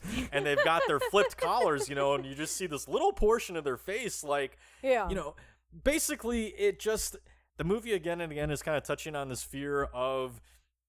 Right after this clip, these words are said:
Speaker 1: being the same, of the, the enemy within, you know, of not,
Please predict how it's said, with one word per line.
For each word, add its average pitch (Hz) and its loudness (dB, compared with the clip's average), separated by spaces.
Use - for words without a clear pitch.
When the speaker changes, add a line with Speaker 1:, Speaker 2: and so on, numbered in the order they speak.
Speaker 1:
being 131 -2
the 123 -4
same, 104 -6
of 139 4
the, 131 0
the 131 -4
enemy 143 -2
within, 127 -4
you 117 -8
know, 120 0
of 117 -6
not, 131 -4